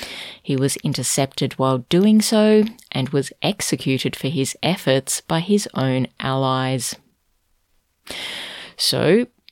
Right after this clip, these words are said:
who was in charge of Cordoba now? Well, officially, Hisham the Second was in charge, which was bad news for everyone.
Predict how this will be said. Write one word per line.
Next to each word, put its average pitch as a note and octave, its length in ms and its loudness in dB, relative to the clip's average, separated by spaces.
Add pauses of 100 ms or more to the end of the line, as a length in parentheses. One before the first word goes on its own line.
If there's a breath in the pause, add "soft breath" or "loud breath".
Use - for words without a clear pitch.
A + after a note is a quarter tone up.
(140)
who E3+ 160 2
was A#3 180 0
in C#4 140 2
charge C3+ 420 0
of C#3 160 -2
Cordoba D3+ 540 2
now? C3+ 640 0 (1200 loud breath)
Well, C#3+ 320 0 (140)
officially, C#3+ 760 4
Hisham D3+ 540 0
the C3+ 100 0
Second D3 520 0
was C#3 200 0
in C#3 140 2
charge, C3+ 560 0 (140)
which G#3 200 -2
was B3+ 140 2
bad C3+ 300 0
news C#3 240 0
for C#3 180 2
everyone. C3+ 640 2